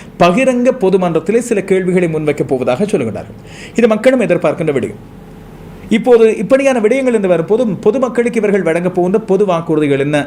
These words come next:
தமிழ் மக்களின் தீர்க்கப்படாத பிரச்சனைகள், தமிழ் பேசும் மக்களின் பிரச்சனைகள்,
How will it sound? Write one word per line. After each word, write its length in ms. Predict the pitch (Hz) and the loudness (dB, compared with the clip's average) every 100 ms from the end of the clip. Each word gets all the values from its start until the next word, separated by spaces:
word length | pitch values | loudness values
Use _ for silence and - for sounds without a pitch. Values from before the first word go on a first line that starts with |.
| - | -2
தமிழ் 220 | 185 196 | -2 0
மக்களின் 360 | 214 202 196 185 | 0 -2 -2 -2
தீர்க்கப்படாத 600 | 190 190 196 175 165 160 | -2 -2 0 0 0 0
பிரச்சனைகள், 520 | 156 151 147 151 160 | -2 -4 -2 -2 -2
தமிழ் 260 | 160 185 254 | -2 -2 0
பேசும் 300 | 240 220 190 | 0 0 -2
மக்களின் 320 | 175 175 156 | -2 -4 -2
பிரச்சனைகள், 600 | 139 143 160 151 156 | -2 -2 -2 0 -2